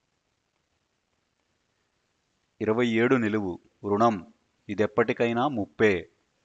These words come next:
అప్పు. ఇరవై ఎనిమిది నిలువు, అగ్నిచయనం, కాష్టం, చితి.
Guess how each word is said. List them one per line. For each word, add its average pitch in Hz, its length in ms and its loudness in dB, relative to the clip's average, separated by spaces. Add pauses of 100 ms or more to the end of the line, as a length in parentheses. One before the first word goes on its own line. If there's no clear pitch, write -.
(240)
అప్పు. 95 520 -4 (3500)
ఇరవై 113 260 2
ఎనిమిది 123 420 2
నిలువు, 107 380 -2 (280)
అగ్నిచయనం, 117 760 0 (160)
కాష్టం, 98 580 0 (880)
చితి. 101 420 -6